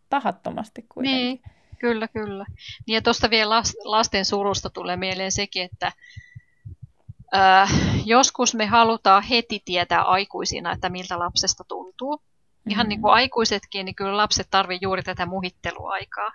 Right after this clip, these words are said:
Speaker 2: Ja sitten ne saattaakin yllättää yhtäkkiä jonkun, ne touhuaa jotain,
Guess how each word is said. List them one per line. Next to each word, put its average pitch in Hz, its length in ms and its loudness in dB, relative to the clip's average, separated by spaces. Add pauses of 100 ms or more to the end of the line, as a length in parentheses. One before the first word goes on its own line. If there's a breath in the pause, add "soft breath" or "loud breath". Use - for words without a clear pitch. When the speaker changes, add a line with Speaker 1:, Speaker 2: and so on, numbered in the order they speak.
(120)
Speaker 2:
Ja 190 80 -6
sitten 247 300 -2
ne 226 80 0
saattaakin 226 520 4
yllättää 190 760 0
yhtäkkiä 185 480 -4
jonkun, 175 460 -6 (540 loud breath)
ne 208 120 -6
touhuaa 233 480 6
jotain, 233 640 2